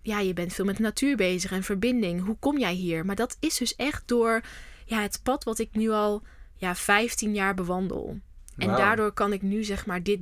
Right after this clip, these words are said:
Speaker 1: doen en kan ik, ja, daar gewoon over praten, omdat ik het helemaal heb leren belichamen
Speaker 2: Ja.
Speaker 1: in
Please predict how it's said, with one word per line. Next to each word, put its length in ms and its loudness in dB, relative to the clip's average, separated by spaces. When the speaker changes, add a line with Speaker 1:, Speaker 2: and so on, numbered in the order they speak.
Speaker 1:
doen 520 0
en 140 -4
kan 200 -2
ik, 220 -4
ja, 260 0
daar 260 -2
gewoon 240 -6
over 260 -4
praten, 480 0
omdat 220 -4
ik 100 -8
het 100 -4
helemaal 420 -2
heb 200 -6
leren 340 -2
belichamen 880 -2
Speaker 2:
Ja. 260 2
Speaker 1:
in 420 0